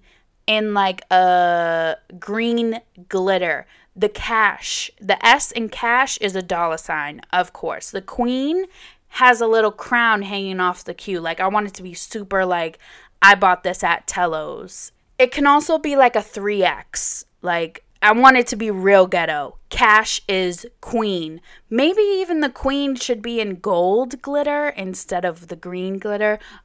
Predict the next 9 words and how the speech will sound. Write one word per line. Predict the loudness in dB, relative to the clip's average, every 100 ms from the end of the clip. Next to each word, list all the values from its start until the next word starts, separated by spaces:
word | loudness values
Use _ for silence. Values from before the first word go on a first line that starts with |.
| -8
Okay, | -6 -6 -6
here | -6 -6
we |
go. | -4 -6 -8 -6
Black | 0 0 0
shirt, | -8 -8 -8 -12
three | -16 -10 -6 -6
X. | -6 -14 -12 -10 -12 _ _
Cash | -4 2 2 2 -8 -12 -12